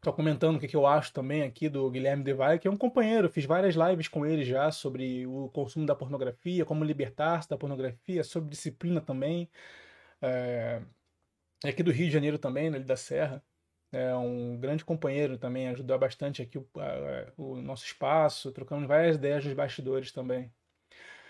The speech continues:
E aqui, né, um superchat do Broly, agradeço, Broly, pela,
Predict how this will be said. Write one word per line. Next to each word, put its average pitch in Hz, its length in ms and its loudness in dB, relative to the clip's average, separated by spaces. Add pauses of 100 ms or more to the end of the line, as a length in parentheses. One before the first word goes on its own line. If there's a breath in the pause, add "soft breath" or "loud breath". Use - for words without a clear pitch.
(300 loud breath)
E 156 40 4
aqui, 160 260 2
né, 151 200 6
um 143 240 2
superchat 151 420 -2
do 156 60 -2
Broly, 151 320 4
agradeço, 143 580 4
Broly, 120 340 -2
pela, 143 460 4